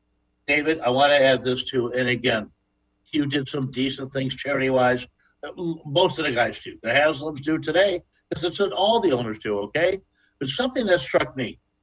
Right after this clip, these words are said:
you have a Hall of Fame manager in the same city with you.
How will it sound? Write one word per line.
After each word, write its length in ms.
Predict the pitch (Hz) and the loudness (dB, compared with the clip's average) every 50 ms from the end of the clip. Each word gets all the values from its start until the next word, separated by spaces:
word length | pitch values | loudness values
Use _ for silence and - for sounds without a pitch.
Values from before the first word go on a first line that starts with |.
| _ _ _ _ | _ _ _ _
you 160 | - 156 214 | -6 -2 0
have 180 | 247 262 247 214 | 2 2 2 2
a 120 | 196 165 | 2 2
Hall 360 | 143 135 - 165 170 170 165 156 | 0 0 0 2 2 2 2 0
of 140 | 147 135 - | -4 -4 -6
Fame 220 | 156 143 139 135 | -4 -2 -2 0
manager 580 | 131 127 127 131 127 127 117 - 104 90 82 - _ _ _ _ _ - | 0 0 0 0 0 -2 -4 -4 -8 -10 -12 -16 _ _ _ _ _ -6
in 100 | 135 131 | -2 0
the 100 | 131 127 | 0 0
same 380 | - - 165 151 147 135 131 | 0 0 0 0 0 0 -2
city 320 | - - - 147 127 120 110 | -2 0 0 0 2 2 0
with 240 | 101 101 98 101 - | -2 -4 -6 -6 -8
you. 200 | 104 95 82 - | -10 -10 -10 -12